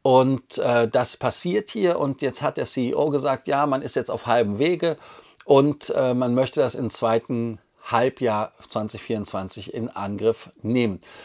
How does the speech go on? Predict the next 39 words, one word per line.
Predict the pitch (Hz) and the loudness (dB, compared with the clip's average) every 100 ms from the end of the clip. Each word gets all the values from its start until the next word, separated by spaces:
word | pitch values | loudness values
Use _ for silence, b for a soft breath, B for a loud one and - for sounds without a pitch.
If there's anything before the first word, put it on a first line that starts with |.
| B | B
Viele | - 156 151 | -2 -2 0
von | 143 | 0
euch | 139 139 | 0 0
hatten | 131 | -2
ja | 139 | 0
auch | 127 | -2
übrigens | - - 143 117 - | -2 -6 -4 -4 -4
gesagt, | 113 117 117 | -2 0 0
nee, | 107 117 120 | -4 -4 -2
die | 110 | 0
würden | 117 | 2
besser | 113 110 | 2 -2
in | 110 | -4
die | 101 | -4
Starlines | - 127 131 113 | 0 2 2 0
passen, | 113 - | -4 -4
weil | 104 | -4
es | 104 - | -4 -6
gibt | 139 | -4
ja | 151 | -4
schon | - 131 | -4 -4
jemanden | 127 123 | -2 -2
von | 127 120 | -2 0
der | 113 | 0
Oneworld | 117 117 117 113 | 0 2 4 2
und | 110 | -2
so | 117 | -2
weiter, | 110 110 117 | 0 0 -2
aber | 110 | -2
ihr | 101 95 | -2 -4
wisst | 95 - | -8 -8
ja | |
alles. | - 92 90 - | -8 -10 -14 -14
<laughs> | - 82 135 139 123 139 135 - - - - - | -10 -8 -6 -6 -4 -6 -8 -16 -16 -16 -12 2
Und | 120 120 | 2 4
da | 127 | 2
hat | 110 113 - - | 2 -2 -6 -18
Qatar, | - 107 - 107 101 101 - 107 98 95 | -4 -4 -2 -2 -2 -4 -4 -6 -6 -8
ähm, | 95 92 | -10 -14